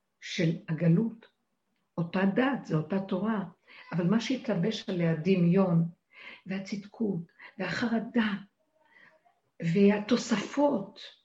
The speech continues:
הרבה הקפדות ותוספות כתוצאה מזה שיש חרדה, שלא בטוחים,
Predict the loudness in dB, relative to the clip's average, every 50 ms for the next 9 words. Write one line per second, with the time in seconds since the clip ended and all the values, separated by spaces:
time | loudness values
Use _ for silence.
0 | _ _ _ _ _ -4 -2 0 0 0 0 2 2 4 4 2 0 -2 -6 -8
1 | -4 -2 -2 -2 -2 -2 -2 -2 -2 -2 -4 -6 -8 -8 -6 -6 -8 -4 -2 -4
2 | -2 0 0 0 0 -2 -6 -8 -6 -6 -8 -8 -6 -4 -4 -2 0 0 0 0
3 | 0 -2 -2 -4 -4 -4 -4 -4 -6 -6 -6 -4 -2 -2 -2 -2 2 2 2 2
4 | 2 0 -4 -8 -12 -12 -14 _ _ _ _ -20 _ _ _ _ _ _ _ _
5 | _ _ -6 0 2 2 2 4 2 2 2 0 -2 -4 -4 -6 -2 2 4 6
6 | 8 8 6 6 4 2 0